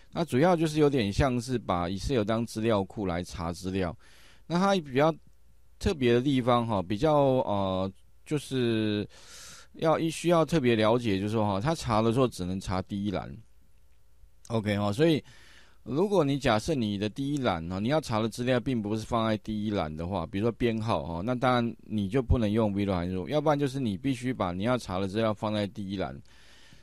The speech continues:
再不然的话，你可能就是要用，呃，一个新的函数叫X lookup哈。那不过X lookup是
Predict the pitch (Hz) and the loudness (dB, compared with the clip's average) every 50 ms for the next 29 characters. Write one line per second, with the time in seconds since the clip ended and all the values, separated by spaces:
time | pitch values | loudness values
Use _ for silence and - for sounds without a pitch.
0 | - - - - 220 226 196 220 208 175 151 147 151 156 170 160 147 143 131 - | -20 -10 -4 -2 0 2 2 4 4 4 4 4 2 2 2 2 2 0 -2 -2
1 | 127 101 107 110 113 127 123 - 127 131 131 123 123 127 120 113 110 107 104 101 | -2 -2 0 -2 -2 -4 -4 -4 0 0 2 2 2 2 0 0 -2 -4 -6 -6
2 | - - 95 92 90 90 87 - - 120 117 117 120 113 - - 131 127 127 117 | -6 -6 -6 -4 -4 -4 -6 -6 -6 -4 -2 -2 -2 -2 -2 -4 -2 -2 0 0
3 | 104 104 87 92 95 92 - 107 98 110 107 - - - 107 117 117 - - - | 0 -2 -4 -4 -2 -2 -2 0 0 -2 -4 -4 -4 -2 -2 -2 -2 -4 -8 -10
4 | - 101 90 101 107 101 90 90 80 73 69 69 78 87 90 82 92 127 151 139 | -8 -6 -2 -2 -2 -2 -2 -4 -6 -8 -10 -10 -8 -6 -6 -6 -6 -6 -6 -4
5 | 156 180 196 143 120 180 170 - - 165 165 160 151 131 117 101 95 - - - | -4 -2 -2 0 -2 -2 -2 -4 -2 0 2 2 4 4 2 2 -2 -4 -4 -2
6 | 131 123 117 | -2 -2 -2